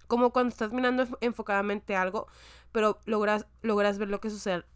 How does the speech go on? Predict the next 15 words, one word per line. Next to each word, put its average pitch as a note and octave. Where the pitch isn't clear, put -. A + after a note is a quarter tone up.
lo G#3+
que G#3
sucede G3
alrededor, F#3+
¿sí -
me G3
explico? -
En A#3+
ese A#3+
momento B3+
se B3
me A#3+
bajó G#3
la G3
presión. A#3